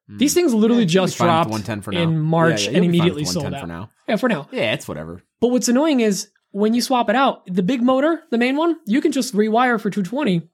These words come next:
Speaker 2: The small motor that runs the, the hepa cleaner, that whole motor gets swapped.
Speaker 1: Yeah, you can't.
Speaker 2: Yeah, so it's that
Speaker 1: Yeah.
Speaker 2: whole, that's a little
Speaker 1: Yeah.
Speaker 2: pain in the butt. But that's almost
Speaker 1: Those little
Speaker 2: done.
Speaker 1: tiny motors.
Speaker 2: I,
Speaker 1: Yeah.
Speaker 2: I literally just need to wire up the, uh, the outlet and just shoot that part of it,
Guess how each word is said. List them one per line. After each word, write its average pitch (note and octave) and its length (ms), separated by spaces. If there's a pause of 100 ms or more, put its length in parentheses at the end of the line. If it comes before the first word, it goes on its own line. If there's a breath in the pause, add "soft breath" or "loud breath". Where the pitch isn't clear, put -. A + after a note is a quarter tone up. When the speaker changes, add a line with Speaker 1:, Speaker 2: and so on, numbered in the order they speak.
(140)
Speaker 2:
The G3 140
small A3+ 380
motor B3+ 340
that G3 180
runs G3+ 260
the, G3 360 (140)
the F3+ 80
hepa G3 280
cleaner, D4+ 320 (500)
that F#3+ 120
whole G3 100
motor F#3+ 280
gets D3 180
swapped. - 300 (1000)
Speaker 1:
Yeah, A#2 220 (100)
you C3 80
can't. E3 220
Speaker 2:
Yeah, F3 220
so F#3+ 200
it's - 240
that F3+ 200
Speaker 1:
Yeah. D#3 60
Speaker 2:
whole, E3+ 280
that's E3 220
a D#3+ 40
little C#3 220 (100)
Speaker 1:
Yeah. - 240
Speaker 2:
pain D3 140
in C#3+ 60
the C3 60
butt. C3 180
But - 320 (260 loud breath)
that's A#3+ 160
almost C4 220
Speaker 1:
Those A#3+ 80
little A#3+ 100
Speaker 2:
done. A3+ 80
Speaker 1:
tiny B2+ 180
motors. A2 380 (220)
Speaker 2:
I, - 100
Speaker 1:
Yeah. C#2+ 120 (220)
Speaker 2:
I G#3+ 180
literally A3 360
just G#3 160
need G#3 100
to G#3 60
wire G3 300
up F#3 160
the, F#3+ 180
uh, F3+ 220
the E3+ 240
outlet F#3 340
and D#3+ 140
just D#3+ 140
shoot F3+ 180
that F3+ 180
part F3 160
of E3 80
it, E3 240